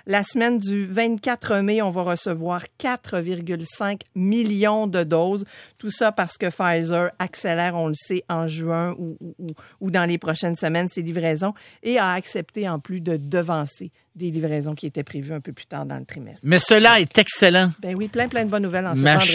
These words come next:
Speaker 2: chère
Speaker 1: après-midi.
Speaker 2: Annie Guillemette, tu reviendras si t'en as d'autres bonnes <laughs> nouvelles de même.
Speaker 1: Parfait.
Speaker 2: À la prochaine.
Speaker 1: Au revoir.
Speaker 2: OK, on s'en va à la pause. Au retour,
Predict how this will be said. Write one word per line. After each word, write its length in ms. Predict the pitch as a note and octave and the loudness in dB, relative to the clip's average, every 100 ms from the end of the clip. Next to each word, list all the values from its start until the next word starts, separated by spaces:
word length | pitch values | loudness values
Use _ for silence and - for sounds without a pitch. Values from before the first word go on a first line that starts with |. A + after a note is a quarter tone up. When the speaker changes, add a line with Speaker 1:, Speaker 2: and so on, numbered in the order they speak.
| D#3+ | 4
Speaker 2:
chère 380 | E3+ F#3 F#3 | 6 8 8
Speaker 1:
après-midi. 100 | D#3+ | 8
Speaker 2:
Annie 340 | D#3+ D3+ D#3 E3+ | 8 6 4 4
Guillemette, 520 | D3 D3+ D3 E3 E3 | 4 4 4 4 2
tu 180 | - D3 | 2 4
reviendras 680 | C3 E3+ D#3 D#3+ C#3+ C3 E3 | 6 6 6 4 4 4 2
si 200 | - C#3+ | 2 0
t'en 240 | - D#3 | 2 4
as 100 | C#3+ | 4
d'autres 260 | B2+ D#3 D#3+ | 6 4 4
bonnes 400 | A2 B2+ D3+ D3+ | 2 4 6 6
<laughs> 0 | |
nouvelles 380 | D3 C3+ D3+ D3+ A2+ | 4 4 4 4 4
de 80 | |
même. 580 | C3+ C#3 G#2+ E2 D#2 D2 - | 6 6 6 4 0 -2 -6
Speaker 1:
Parfait. 400 | - - - - G#2+ | -10 -10 -14 -12 -2
Speaker 2:
À 80 | |
la 100 | A#2 | 0
prochaine. 560 | A#2 G#2+ - D3+ A3+ C4 C4 | 2 0 0 0 0 0 -4
Speaker 1:
Au 100 | E3+ | -4
revoir. 200 | D3 D3+ _ | -4 -8 _
Speaker 2:
OK, 200 | C3 A#2+ | -6 -2
on 60 | - | -2
s'en 160 | G#2 C#3 | 0 2
va 60 | |
à 40 | C#3 | 4
la 80 | C#3 | 4
pause. 240 | F#3 F3 | 4 4
Au 80 | D#3+ | 6
retour, 680 | D3 D3 G3 F#3+ D#3+ B2 | 4 4 4 6 4 2